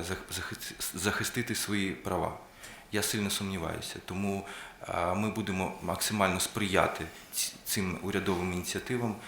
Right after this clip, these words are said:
ми будемо максимально підтримувати і максимально контролювати, щоб робота цих центрів була ефективною і спрямованою на те, щоб максимально і ефективно захищати права та інтереси громадян. Дякую.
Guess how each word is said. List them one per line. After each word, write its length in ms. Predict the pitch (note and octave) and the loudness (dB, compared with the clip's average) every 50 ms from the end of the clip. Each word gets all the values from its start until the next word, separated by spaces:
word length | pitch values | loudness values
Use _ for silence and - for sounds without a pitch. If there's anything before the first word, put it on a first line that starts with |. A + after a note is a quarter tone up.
| - - - | -14 -8 -4
ми 80 | G#2+ G2+ | -2 -2
будемо 320 | F2 G#2 F#2+ G2 G2 G2 | 0 0 2 2 2 2
максимально 580 | F#2+ G2 F#2+ - - A2 G#2 F#2+ F#2 F#2 F2+ F2+ | 2 2 0 0 0 2 4 4 4 4 2 -2
підтримувати 800 | - - - - A#2 A#2+ A#2 A2+ G#2+ G#2 G#2 - - F#2+ F2+ - - - - - - - - | -4 -6 -4 -2 0 0 2 2 2 0 0 0 -2 -4 -4 -4 -8 -10 -10 -10 -12 -10 -6
і 220 | F#2+ G2 F#2+ F#2 | -4 -4 -2 -2
максимально 540 | F2 F#2 - - - G#2+ G#2+ G#2 G2+ G2 F#2 | -2 -2 -2 -2 0 2 4 4 4 4 2
контролювати, 640 | F#2 - G2 F#2 - F#2+ F2+ F#2 G2 G#2 G#2+ - - | 0 -4 -6 -4 -4 -4 -4 0 2 2 2 2 0
щоб 240 | - - - G2 F2 - - - - - E2+ | 0 0 0 -2 -2 -4 -4 -4 -2 -2 0
робота 480 | G2 G2+ - - G2 F2+ - - D#2+ D2+ | 0 0 0 2 0 0 0 -2 -4 -4
цих 260 | - - - - - | -4 -4 -6 -4 -4
центрів 420 | - - A2 A2+ A2 G#2+ - F2 F2 E2+ | 0 0 2 2 2 0 -2 -4 -4 -2
була 260 | F2+ F2+ F2 F2 E2+ E2+ - - - - - | 0 2 4 4 4 2 -2 -6 -8 -6 -6
ефективною 680 | - - - - - - A#2 A2+ A#2+ A#2+ A2+ A#2 A2+ G#2+ A2 - - - - - - - - - - - - - - - - - - | -4 -4 -4 -6 -4 -2 -2 0 0 0 0 0 -2 -2 -4 -8 -14 -16 -18 -18 -20 -20 -20 -20 -20 -20 -20 -20 -20 -20 -16 -8 -2
і 140 | G#2 G2+ F#2 | -2 0 0
спрямованою 640 | - - - G2 G2 G#2 G#2+ G#2+ G#2 - F#2 F2 | 0 -2 -2 0 0 0 0 0 0 0 0 -2
на 120 | E2+ F2+ F2 | -2 -4 -4
те, 160 | - G2 G2+ | -2 -2 0
щоб 220 | - - G#2 - - - - - - | 0 0 -2 -4 -8 -12 -18 -12 -6
максимально 680 | F#2+ F#2 - - - G#2 G2 F2+ F2+ E2+ E2+ E2+ E2 - - - - - - - - | -6 -2 0 2 2 4 6 6 6 6 4 0 -2 -4 -8 -12 -18 -20 -16 -8 -2
і 80 | - G2+ | 0 0
ефективно 540 | F#2 - G#2 - - - A2+ A2 A2 G2 F2 | 0 0 -2 -6 -4 -2 -2 0 0 0 -2
захищати 540 | F2+ F2 - - - - F#2 E2+ - F2 - | -2 -4 -4 -2 0 2 2 0 0 -2 -4
права 260 | - F#2+ F2+ F#2+ F#2+ | -2 0 2 2 2
та 120 | F#2+ - F2+ | 2 2 -2
інтереси 420 | F2 F2 - F#2 F2 F2 - - F2+ | -2 -2 -2 -2 -2 -2 -2 -4 -4
громадян. 380 | F2+ F2+ E2+ E2+ E2 E2 E2 D#2+ D#2+ - - - - - - - - - | -2 -2 0 0 0 -2 -2 -4 -6 -8 -14 -18 -20 -20 -20 -16 -10 -8
Дякую. 300 | - E2 - - - | -8 -8 -8 -10 -12